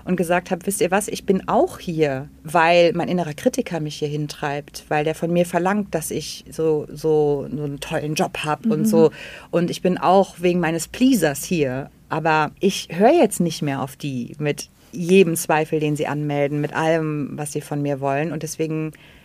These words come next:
Speaker 1: kann ich auch so einen Job dann irgendwann gehen lassen und auf das hören, was mir gerade wichtig ist. Und wenn ich merke, mir macht dieser Job als Radiomoderatorin eigentlich nach zwanzig Jahren nicht mehr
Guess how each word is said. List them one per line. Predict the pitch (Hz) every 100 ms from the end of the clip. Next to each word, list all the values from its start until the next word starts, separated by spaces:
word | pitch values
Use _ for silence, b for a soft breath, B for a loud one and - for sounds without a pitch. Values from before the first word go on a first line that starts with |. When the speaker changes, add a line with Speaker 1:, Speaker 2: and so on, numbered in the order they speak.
| B
Speaker 1:
kann | - 190
ich | 190 -
auch | 180
so | -
einen | 170
Job | 160 196 -
dann | 196 170
irgendwann | 147 180 180 151 160 165 170 165 160 165
gehen | 151 196 269 247
lassen | 135 139 - 151 160 180
und | 165 160 160 156 - - -
auf | 180
das | - 185 -
hören, | 190 180 170
was | 156 -
mir | 180 226 262
gerade | 226 - 143 147 143
wichtig | 139 - 139 -
ist. | - 151 -
Und | 147 151
wenn | 160
ich | 165 196 -
merke, | 175 190 233 202 175
mir | 170
macht | 165 165 165
dieser | 156 156
Job | 151 196 -
als | 160 -
Radiomoderatorin | 156 196 185 165 151 156 165 160 -
eigentlich | 160 170
nach | 160 -
zwanzig | - 175 170 170
Jahren | 165
nicht | 170 180
mehr | 165